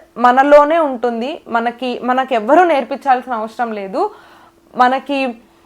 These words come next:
ఆ, ఆ ఫైనాన్షియల్ మేనేజ్‌మెంట్ చేయడం అనేది ఎక్కడ స్పెషల్‌గా వెళ్ళి నేర్చుకోవాల్సిన అవసరం లేదన్నమాట. మనకి by birth అది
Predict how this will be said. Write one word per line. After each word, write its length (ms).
ఆ, 100
ఆ 20
ఫైనాన్షియల్ 560
మేనేజ్‌మెంట్ 640
చేయడం 360
అనేది 300
ఎక్కడ 260
స్పెషల్‌గా 520
వెళ్ళి 160
నేర్చుకోవాల్సిన 640
అవసరం 260
లేదన్నమాట. 580
మనకి 360
by 80
birth 280
అది 80